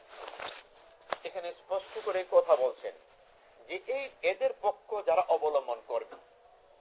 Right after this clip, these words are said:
যারা আল্লাহর হুকুম মানবে না, আল্লাহর বিধান মানবে না, সেই সকল লোকদের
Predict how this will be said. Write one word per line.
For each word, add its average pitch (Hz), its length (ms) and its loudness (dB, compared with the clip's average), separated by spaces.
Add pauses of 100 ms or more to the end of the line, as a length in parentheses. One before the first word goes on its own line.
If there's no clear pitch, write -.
(400)
যারা 180 140 0 (120)
আল্লাহর 185 300 6
হুকুম 165 300 -6
মানবে 113 280 -4
না, 131 60 -6 (880)
আল্লাহর 208 360 2
বিধান 165 260 -2 (100)
মানবে 101 340 -6
না, 85 60 -12 (1600)
সেই - 180 -2 (100)
সকল 220 360 0 (200)
লোকদের 170 580 0